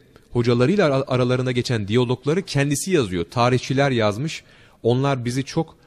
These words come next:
ama çok zannediyorum heyecanlandıracak. Nasıl bir komutanmış? Yirmi bir yaşında ikinci Murat zaten babasıydı biliyorsunuz. Babası ona devretti. Kendisi Manisa veya Muğla gibi,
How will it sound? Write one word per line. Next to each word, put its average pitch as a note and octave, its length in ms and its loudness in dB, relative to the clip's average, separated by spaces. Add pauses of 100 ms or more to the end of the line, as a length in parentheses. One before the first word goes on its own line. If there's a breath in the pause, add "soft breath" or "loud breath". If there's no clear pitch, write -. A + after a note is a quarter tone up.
(140 soft breath)
ama A#2 200 -6
çok D3+ 280 -8 (240 soft breath)
zannediyorum A#2 600 0 (220)
heyecanlandıracak. G#2 1080 -2 (300 soft breath)
Nasıl D3 420 -2
bir G#2+ 180 -2
komutanmış? G#2 800 -6 (280)
Yirmi D3 400 2
bir F#3 100 2
yaşında A#2 640 0 (840)
ikinci D3+ 380 -2
Murat D#3 340 -4
zaten C#3+ 460 -4
babasıydı C3+ 560 0
biliyorsunuz. C3+ 680 -2 (380 soft breath)
Babası C#3 800 -2 (520 soft breath)
ona D3 340 0
devretti. A#2 680 0 (540 soft breath)
Kendisi D3 420 -2
Manisa C3 580 -2
veya C3 280 0
Muğla B2 420 2
gibi, G2 320 -6